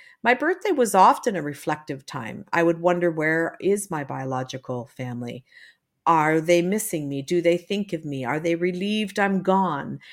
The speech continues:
It's no longer their care. And in the preceding years, I have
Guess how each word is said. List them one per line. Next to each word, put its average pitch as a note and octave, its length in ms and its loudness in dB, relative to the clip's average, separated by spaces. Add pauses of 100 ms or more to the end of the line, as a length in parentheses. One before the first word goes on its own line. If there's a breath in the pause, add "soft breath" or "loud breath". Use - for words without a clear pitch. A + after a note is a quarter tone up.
(160 loud breath)
It's - 220 -4
no F#3+ 140 4
longer F#3 420 2
their E3+ 240 2
care. E3 720 -4 (480 soft breath)
And G#3+ 460 4 (180)
in C#4 200 0
the C#4 140 0 (880)
preceding G3 720 -2
years, E3 540 -2
I F3+ 200 4
have E3+ 440 -2